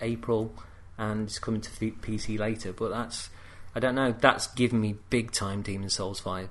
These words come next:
But I, I, I got into dungeon crawlers like that through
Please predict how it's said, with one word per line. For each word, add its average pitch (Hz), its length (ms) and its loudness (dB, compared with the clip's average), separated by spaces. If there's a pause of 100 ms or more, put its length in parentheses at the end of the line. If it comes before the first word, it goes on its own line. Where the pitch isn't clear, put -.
(120)
But - 300 0
I, 101 160 0 (200)
I, 104 200 2 (760)
I 113 100 0
got 110 260 4
into 104 520 0 (580)
dungeon 107 380 4
crawlers 101 500 2
like 92 260 -2
that - 340 -2
through 101 460 -2